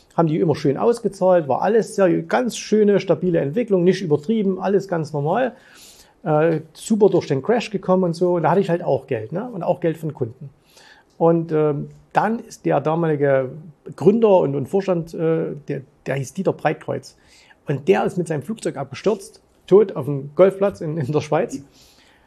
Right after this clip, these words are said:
Und da haben die einen neuen Geschäftsführer sich geholt, der kam von der Commerzbank. Der hat seinen Buchprüfer mitgebracht, wie das halt so ist. Der Vorstand bringt so sein eigenes Team mit. Und nach zwei Tagen ist der,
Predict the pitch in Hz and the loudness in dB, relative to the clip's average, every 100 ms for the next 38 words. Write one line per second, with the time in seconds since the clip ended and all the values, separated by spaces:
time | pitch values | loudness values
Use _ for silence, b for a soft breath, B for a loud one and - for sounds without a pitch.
0 | b b _ _ - 175 160 226 202 160 | b b _ _ 0 2 4 6 6 6
1 | 170 220 233 190 170 196 196 190 160 151 | 6 4 2 -2 0 0 0 0 2 0
2 | 147 156 196 165 175 185 175 143 143 170 | 2 4 4 4 2 2 -2 -2 -2 -2
3 | - - 160 240 - _ _ _ _ _ | -2 0 0 -2 -10 _ _ _ _ _
4 | _ _ _ - 135 139 156 139 180 - | _ _ _ -10 -2 0 2 2 0 4
5 | 185 156 170 165 - 208 - 160 139 147 | 4 6 2 0 0 0 2 0 4 2
6 | 143 170 135 135 160 165 151 - - 147 | 4 4 4 2 2 2 0 -4 -4 -2
7 | 147 139 131 135 156 131 - 226 233 220 | 0 0 0 0 -2 -6 -6 -6 -4 -6
8 | 220 b b b b b _ 147 143 147 | -8 b b b b b _ -2 0 2
9 | 160 175 165 - 147 135 | 2 2 -2 -2 0 0